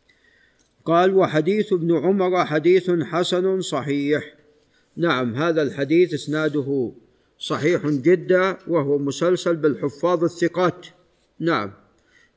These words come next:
كلهم من الحفاظ الثقات الأثبات، نعم، وقد خرجه الشيخان من حديث مالك عن نافع.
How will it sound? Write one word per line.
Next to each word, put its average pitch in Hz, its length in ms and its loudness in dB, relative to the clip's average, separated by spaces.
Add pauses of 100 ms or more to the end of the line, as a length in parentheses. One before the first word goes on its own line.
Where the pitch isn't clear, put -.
كلهم 185 380 2
من 165 180 2
الحفاظ 151 1120 -4
الثقات 151 580 -4
الأثبات، 139 720 -4 (880)
نعم، 135 380 -2
وقد 156 280 -4
خرجه 165 520 0
الشيخان 156 640 -2 (2500)
من 139 220 -2
حديث 156 380 0
مالك 160 540 0
عن 139 180 -2
نافع. 139 380 -4